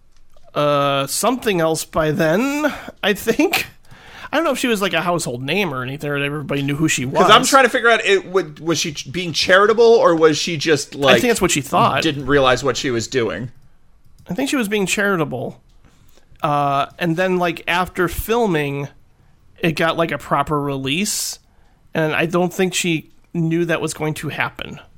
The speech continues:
Speaker 1: Uh, she was in Dune. Yeah, she was in Electric Dreams, Dune, Class,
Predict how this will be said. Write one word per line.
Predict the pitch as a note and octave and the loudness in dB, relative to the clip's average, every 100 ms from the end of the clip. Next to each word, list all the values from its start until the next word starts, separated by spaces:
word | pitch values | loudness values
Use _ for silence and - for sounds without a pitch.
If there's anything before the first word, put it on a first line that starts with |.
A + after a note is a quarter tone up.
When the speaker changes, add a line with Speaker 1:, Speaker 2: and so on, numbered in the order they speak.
| - - - - - - - | -20 -20 -20 -20 -20 -20 -8
Speaker 1:
Uh, | - F3 E3+ | -2 0 0
she | - B3+ | 0 0
was | A#3 | 2
in | A#3 G#3+ | 2 2
Dune. | C4 G3+ - E3 - - | 2 0 -2 -10 -16 -4
Yeah, | G#3+ E3 | -2 0
she | - | 0
was | F3+ | 2
in | E3+ | 2
Electric | D#3+ E3+ F3 F#3 | 2 2 0 -4
Dreams, | E3 E3 E3+ E3+ E3 | 0 2 2 2 0
Dune, | F#3+ D#3+ D#3 D#3+ D#3+ D#3+ D#3+ - - - _ _ - | -4 -2 0 2 2 0 -2 -6 -20 -20 _ _ -20
Class, | - D#3+ D#3+ D#3+ D#3+ - - | -6 -2 0 0 -2 -6 -10